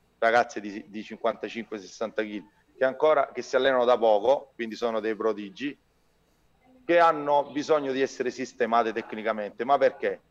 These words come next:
Perché c'è una serie in cui scendono troppo, un'altra in cui scendono poco,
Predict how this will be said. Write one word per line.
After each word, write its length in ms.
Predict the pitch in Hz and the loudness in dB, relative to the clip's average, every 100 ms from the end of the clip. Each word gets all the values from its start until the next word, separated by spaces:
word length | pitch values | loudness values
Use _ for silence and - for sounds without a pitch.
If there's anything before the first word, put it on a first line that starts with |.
| _ | _
Perché 340 | - 123 - 139 | -4 -4 -2 -6
c'è 160 | - | -2
una 220 | 127 123 120 | -2 0 -2
serie 260 | 139 151 | 0 0
in 100 | 135 | -4
cui 120 | 139 | -8
scendono 420 | 131 139 131 131 131 | -6 -6 -2 -2 2
troppo, 480 | 127 117 - - - - _ _ | 4 2 2 -16 -18 -20 _ _
un'altra 400 | 123 135 139 175 | 0 2 2 0
in 60 | 131 | -4
cui 100 | 135 | -6
scendono 460 | - 135 131 127 | -4 -4 0 0
poco, 440 | 123 131 110 90 | 6 6 6 0